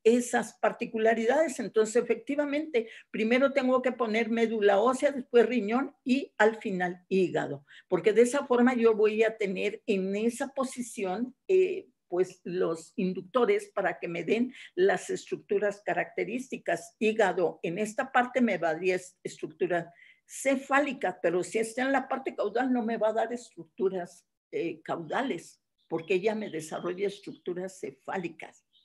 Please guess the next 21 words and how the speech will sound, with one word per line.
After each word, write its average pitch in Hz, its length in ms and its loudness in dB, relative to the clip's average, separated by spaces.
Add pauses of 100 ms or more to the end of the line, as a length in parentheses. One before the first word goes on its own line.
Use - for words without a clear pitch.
(120)
Ujú. 214 400 -6 (200)
Entonces, 180 340 -4
de - 80 0
acuerdo 196 480 0
con 277 200 -2
ello, 233 300 -4 (240)
sí 269 300 -6
tenemos 226 480 -4
que 208 120 0 (180)
tener 185 340 -4
en 190 160 -4
cuenta 170 760 -6
todos 262 540 0
esos 220 360 -2
aspectos - 680 -6 (100)
para, 240 460 0 (140)
eh, 180 340 -2 (480)
pues, 190 260 6
no 247 300 2
provocar 233 680 0
alguna 214 540 2